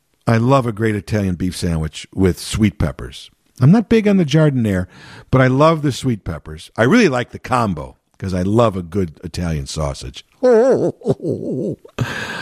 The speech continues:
Um, I think Portillo's makes a great beef sandwich and a great combo.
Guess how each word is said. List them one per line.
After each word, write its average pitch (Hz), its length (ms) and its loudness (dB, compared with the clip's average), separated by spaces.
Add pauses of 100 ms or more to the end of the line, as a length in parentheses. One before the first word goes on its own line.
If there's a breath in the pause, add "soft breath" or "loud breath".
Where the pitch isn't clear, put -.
(340 loud breath)
Um, 110 580 -2 (760)
I 160 140 2
think 180 240 -2
Portillo's 127 760 -2
makes 117 260 -2
a 104 40 -6
great 104 360 0 (200)
beef 110 220 0
sandwich 90 560 -4
and 95 120 0
a 87 60 0
great 95 360 0
combo. 85 500 0